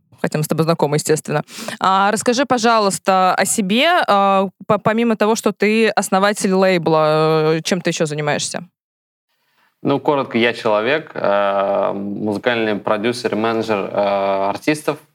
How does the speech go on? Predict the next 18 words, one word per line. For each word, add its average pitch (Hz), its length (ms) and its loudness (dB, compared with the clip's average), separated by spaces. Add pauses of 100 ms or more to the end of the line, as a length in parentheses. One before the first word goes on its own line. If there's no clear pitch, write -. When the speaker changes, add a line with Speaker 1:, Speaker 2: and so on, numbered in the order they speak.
(280)
Speaker 2:
э, 104 40 -4
автор 101 840 -2
и 107 40 0
ведущий 104 560 -2
YouTube-канал 110 540 -2
«Эй, 107 140 0
продюсер», 110 560 -4
да, 104 220 0
вдруг 98 340 -6
кто-то, 104 260 -4
может 104 280 -2
быть, 95 100 -2
знает, 107 380 -2
смотрел 98 420 -2
или 98 120 -2
будет 98 320 -4
смотреть. 101 520 -4 (880)
А, 101 640 -2